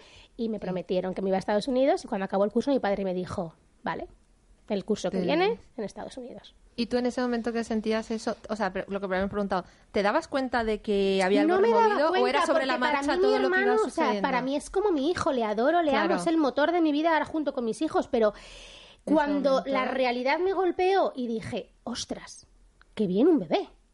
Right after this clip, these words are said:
Speaker 1: que lo que
Speaker 2: Claro.
Speaker 1: llevo ansia, que es que lo llevo deseando quince años, de verdad viene.
Speaker 2: Claro.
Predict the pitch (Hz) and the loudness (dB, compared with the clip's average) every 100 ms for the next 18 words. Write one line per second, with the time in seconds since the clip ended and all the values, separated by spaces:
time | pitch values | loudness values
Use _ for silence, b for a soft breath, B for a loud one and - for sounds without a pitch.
0 | - 285 254 220 226 339 359 302 285 - | -2 0 2 2 2 2 0 -2 -4 -4
1 | 302 311 - - 277 - 359 254 294 370 | -4 -4 -8 -6 -4 2 2 2 2 2
2 | 330 262 294 - - 247 285 466 359 254 | 0 0 0 0 -2 0 2 2 2 0
3 | 285 320 - 254 320 294 202 196 214 208 | -2 -2 -2 -2 0 0 -2 -2 -2 0
4 | 277 285 330 320 196 B B B 202 170 | -2 0 0 0 -2 B B B -4 -4